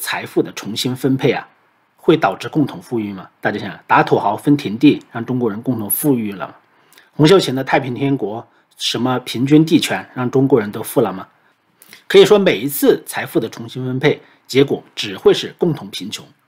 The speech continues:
这基本上是一定的。而最近国内啊，一个天价医疗费，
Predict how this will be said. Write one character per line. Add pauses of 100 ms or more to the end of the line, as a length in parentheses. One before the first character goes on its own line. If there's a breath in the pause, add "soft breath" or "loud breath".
这
基
本
上
是 (160)
一
定
的。 (1300 soft breath)
而
最
近
国
内
啊，
一
个
天
价
医
疗
费，